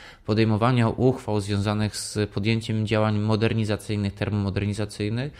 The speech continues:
Jako miasto partycypujemy w kosztach, mm, tych przedsięwzięć do wysokości udziałów, ale także udzielamy dotacji na przykład w sytuacji, kiedy budynek jest, e, zabytkowy. Zatem <clears throat> w tym roku wykonaliśmy czternaście i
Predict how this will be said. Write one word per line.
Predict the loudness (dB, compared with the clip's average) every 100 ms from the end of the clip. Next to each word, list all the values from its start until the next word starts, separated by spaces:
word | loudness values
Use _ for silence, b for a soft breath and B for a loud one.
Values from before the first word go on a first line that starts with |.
| B B B
Jako | 0 2 2
miasto | 4 2 0 -4
partycypujemy | 0 0 0 -8 -4 0 0 0
w | -2
kosztach, | -4 -4 -2 -2 -2 -6 B B B -6
mm, | -2 0
tych | 0 -2 -2 -12
przedsięwzięć | -12 -6 -2 0 2 0 0
do | -2
wysokości | -2 -4 -4 -4 -6 -4 -4 -4 -8 -6
udziałów, | -4 0 0 0 -2
ale | -2 0 0
także | -2 -2 -2
udzielamy | -2 0 2 4 2
dotacji | 0 0 0 -2 -4 -8 -8 B B -2
na | -2
przykład | -2 -4 -2 -2
w | -4
sytuacji, | -8 0 0 0 -6
kiedy | -4 -4 -2
budynek | -2 -2 -2 -2 -2
jest, | -2 -6 B B B 0
e, | 4 4
zabytkowy. | 4 0 0 0 2 2 0
Zatem | 0 0 2 0 -4 -12 -2
<clears throat> | 0 0 -4 -8
w | -4
tym | 2
roku | 2 2 0
wykonaliśmy | 0 0 0 -2 -4
czternaście | -4 -4 -2 -2 -4
i | -6